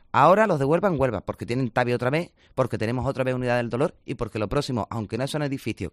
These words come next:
que hay muchos por, proyectados y se harán, pero lo próximo que para mí es fundamental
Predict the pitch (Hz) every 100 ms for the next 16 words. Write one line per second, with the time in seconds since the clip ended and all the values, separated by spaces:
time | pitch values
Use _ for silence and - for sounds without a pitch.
0 | _ 104 123 131 - 123 120 117 - -
1 | - _ - 131 127 - 117 120 117 95
2 | 78 - 110 104 98 _ _ - 117 123
3 | 139 113 92 104 98 123 131 131 127 127
4 | 120 170